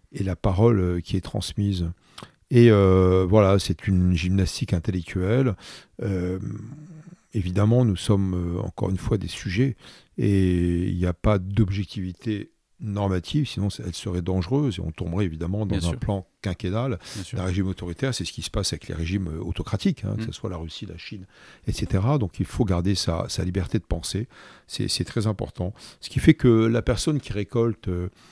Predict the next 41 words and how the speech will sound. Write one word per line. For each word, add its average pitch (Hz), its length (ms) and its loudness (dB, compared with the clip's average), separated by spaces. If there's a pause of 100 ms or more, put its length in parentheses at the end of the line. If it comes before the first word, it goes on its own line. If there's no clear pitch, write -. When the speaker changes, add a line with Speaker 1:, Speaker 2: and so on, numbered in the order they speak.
(320)
Speaker 1:
ce - 200 -6
type 98 180 -4
de 98 60 0
témoignage, 107 560 2
encore 92 200 -2
une 90 60 -2
fois, 117 240 0
pour 90 240 -6
un 85 40 -6
roman 113 420 -2 (320)
ou - 80 -10
pour 90 220 -6
un 87 60 -2
reportage 90 580 -4
ou 87 40 -4
un 85 60 -4
récit, 92 320 -4
qu'il - 160 -12
soit - 180 -4
écrivain, 87 380 -4
écrivain 87 260 -6
voyageur, 82 420 -2
grand 85 140 -8
reporter, 139 500 -4 (120)
et - 20 -12
quelquefois - 460 -4
les 80 100 -2
deux 90 120 2
ou 92 100 0
les 82 100 -6
trois, - 320 -4 (160)
<laughs> 120 180 -4
comme 92 160 -6
moi, 113 220 -6 (640)
ou 92 80 0
un 95 60 4
écrivain 95 360 2
qui - 80 -8
fait 95 120 -2
des 92 60 0
reportages, 135 580 -4